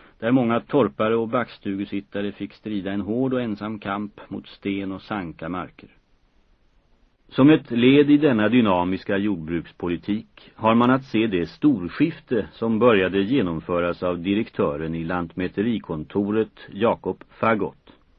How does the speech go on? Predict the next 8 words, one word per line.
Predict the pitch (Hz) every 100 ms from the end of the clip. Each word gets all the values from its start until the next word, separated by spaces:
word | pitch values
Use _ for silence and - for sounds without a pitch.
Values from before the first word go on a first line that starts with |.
| _ _ _ _ _
Reformen | 120 139 139 131 139 147
syftade | 139 170 - 92 101
inte | - 120 - 151
till | 139 135
att | 123 -
spränga | - 127 127 139
sönder | 95 85 82 92 101
byarna. | 113 98 110 117